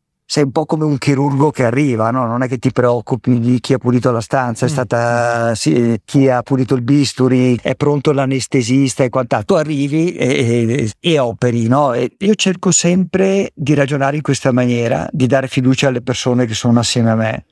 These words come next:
Speaker 1: Quindi io mi fido delle persone che sono assieme a me. Ho degli standard molto alti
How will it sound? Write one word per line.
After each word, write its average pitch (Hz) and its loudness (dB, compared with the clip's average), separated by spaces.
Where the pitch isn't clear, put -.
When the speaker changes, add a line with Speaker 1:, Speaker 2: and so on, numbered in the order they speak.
Speaker 1:
Quindi 131 2
io 131 4
mi 127 2
fido 135 2
delle 123 0
persone 120 0
che 110 -4
sono 117 0
assieme 117 0
a 117 4
me. 113 2
Ho 147 2
degli 135 0
standard 135 -2
molto 127 2
alti 113 -2